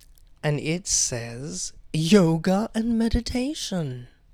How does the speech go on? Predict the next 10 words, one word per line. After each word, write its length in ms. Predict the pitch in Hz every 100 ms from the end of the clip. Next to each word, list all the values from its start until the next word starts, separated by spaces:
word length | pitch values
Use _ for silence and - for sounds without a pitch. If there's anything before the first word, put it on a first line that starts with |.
| - - - - - -
Isn't 400 | 196 - 233 247
that 260 | - 127 156 - -
wonderful? 800 | 262 302 277 - - 120 - - - - -
So 200 | - - 190
<laughs> 40 |
it's 380 | 240 208 190 -
about 380 | 196 170 156 151
you 720 | 156 165 240 208 120 156 208 - - - -
and 180 | 202 180
yoga 480 | 143 127 127 156